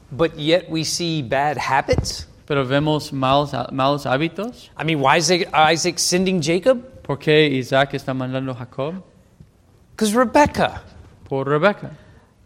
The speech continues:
Speaker 1: I can't take these, these women around here.
Speaker 2: No aguanto a estas mujeres, ya.
Speaker 1: And so, because Rebecca is grieved,
Speaker 2: Y por, porque Rebecca está lamentando,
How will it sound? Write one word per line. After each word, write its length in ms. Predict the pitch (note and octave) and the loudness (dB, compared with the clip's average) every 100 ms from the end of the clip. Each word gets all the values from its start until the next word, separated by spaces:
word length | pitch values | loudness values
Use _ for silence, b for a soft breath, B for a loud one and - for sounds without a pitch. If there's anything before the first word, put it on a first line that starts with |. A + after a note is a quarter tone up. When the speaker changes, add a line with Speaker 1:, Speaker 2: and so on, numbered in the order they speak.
| - | 4
Speaker 1:
I 100 | A#3 | 4
can't 320 | - C4+ D#3 | 4 2 2
take 320 | G#3 C#4 D4 | 2 2 0
these, 300 | G#3 E3+ - - | -2 -2 -4 -6
these 220 | - F#3+ D#3+ | -2 2 6
women 260 | C#4+ D4 | 6 8
around 280 | A3 F3 C#3+ | 6 6 4
here. 200 | B2 G2 | 0 -2
Speaker 2:
No 340 | D3 D#3+ F#3+ F3+ | 0 4 6 6
aguanto 400 | D3 F3+ A#3+ D3+ | 6 6 4 2
a 40 | D3+ | 0
estas 200 | D#3+ D3+ | -2 -8
mujeres, 460 | C3 D3 F3+ B2+ | -6 -2 -2 -2
ya. 260 | D3 F3 F3 - - - - - - _ - | -6 -8 -10 -18 -20 -20 -20 -20 -20 _ 0
Speaker 1:
And 240 | F#3 F#3 | 2 4
so, 640 | - - - - A#3 G#3 | 0 0 -2 6 10 12
because 540 | G#3+ G#3+ - A#3 A3 - | 10 6 4 2 2 6
Rebecca 760 | G3+ E3 F#3 A#3+ - G3+ F3 F#3 | 6 6 6 4 6 6 6 4
is 200 | E3 D3+ | 2 2
grieved, 720 | A#2+ B2+ A3 A3 C#3 D#3 - | 0 2 2 2 0 -2 -4
Speaker 2:
Y 80 | D3+ | -8
por, 420 | C#3+ - C3+ C#3+ - | -4 2 2 2 -4
porque 640 | - D#3 C#3 B2+ - C#3 | -4 0 2 0 0 0
Rebecca 480 | B2+ B2+ B2 E3+ D3 | 2 0 4 2 2
está 580 | C#3 - C3+ C3+ B2+ A#2+ | -6 0 2 2 0 -2
lamentando, 880 | B2+ C3 C3 B2 A#2+ D3+ D#3+ B2 E3 | -4 -2 -2 -4 -2 -2 -2 -8 -12